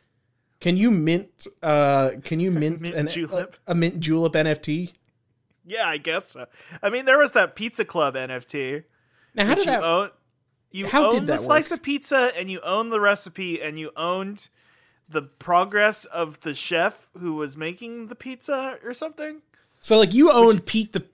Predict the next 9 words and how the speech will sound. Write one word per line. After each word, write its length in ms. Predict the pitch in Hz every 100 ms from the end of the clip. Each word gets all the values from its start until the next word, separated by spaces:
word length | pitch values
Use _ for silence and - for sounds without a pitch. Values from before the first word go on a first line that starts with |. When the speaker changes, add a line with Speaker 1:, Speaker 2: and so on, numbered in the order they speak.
| _ -
Speaker 1:
Pete 240 | 208 202
the 60 | -
Pizza 400 | 196 175 160 147
Maker, 420 | 139 - 139 147
like, 220 | 147 139
as 200 | 156 160
he 140 | -
was 240 | 156 240 294
Speaker 2:
<laughs> 1800 | 285 294 294 269 339 233 - - - - - - - - - - - -